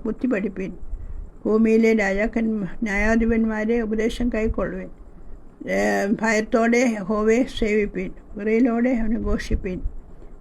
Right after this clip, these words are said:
അവൻ കോപിച്ചിട്ട് നിങ്ങൾ വഴിയിൽ വെച്ച് നശിക്കാതിരിപ്പാൻ പുത്രനെ ചുംബിപ്പീൻ. അവൻ്റെ കോപം ക്ഷണം നേരത്തേക്കുള്ളത്. അവൻ, അവനെ ശരണം പ്രാപിക്കും.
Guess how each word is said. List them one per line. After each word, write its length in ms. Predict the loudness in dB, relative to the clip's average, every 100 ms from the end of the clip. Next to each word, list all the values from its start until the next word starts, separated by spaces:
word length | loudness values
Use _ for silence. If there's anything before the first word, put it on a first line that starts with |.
| -8
അവൻ 200 | -2 0
കോപിച്ചിട്ട് 720 | 2 4 4 2 0 2 2
നിങ്ങൾ 340 | 0 -2 -2 -2 -4
വഴിയിൽ 300 | -4 0 2
വെച്ച് 260 | 2 0 0
നശിക്കാതിരിപ്പാൻ 800 | -2 -2 -4 -2 0 0 0 0
പുത്രനെ 460 | 0 -4 -2 0
ചുംബിപ്പീൻ. 640 | -2 -2 0 2 2 0 -6 -8 -14 -14 -14 -16 -8
അവൻ്റെ 280 | -4 0 0
കോപം 400 | 0 0 2 0
ക്ഷണം 340 | 0 0 0
നേരത്തേക്കുള്ളത്. 840 | 0 0 -2 -4 -4 -4 -4 -4 -6 -8 -10 -8 -6 -6
അവൻ, 160 | -4 -4
അവനെ 380 | -2 0 2 0
ശരണം 440 | -2 0 4 4
പ്രാപിക്കും. 500 | 4 0 -4 -6 -10